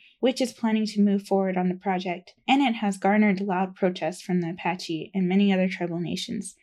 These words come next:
The copper mine will be the largest in the United States. Salt River Pima Maricopa Indian Community member Marina Thomas will be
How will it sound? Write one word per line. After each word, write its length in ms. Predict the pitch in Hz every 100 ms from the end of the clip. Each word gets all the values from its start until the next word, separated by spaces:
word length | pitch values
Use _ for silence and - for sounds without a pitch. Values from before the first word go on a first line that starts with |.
| _ -
The 60 |
copper 300 | 202 208 214
mine 320 | 208 196 196
will 100 | 190
be 140 | 185 190
the 100 | 180
largest 480 | 180 185 214 220 -
in 140 | 190
the 80 | 180
United 400 | 185 180 180 -
States. 500 | - 165 - - - _
Salt 300 | - 226 233
River 220 | 247 233
Pima 280 | 226 233 220
Maricopa 520 | 214 202 196 214 202
Indian 380 | - 233 254 233
Community 380 | - 202 196 190
member 360 | 190 185 180
Marina 420 | 190 185 208 254
Thomas 440 | 240 - 180 180 180
will 80 | 175
be 200 | 175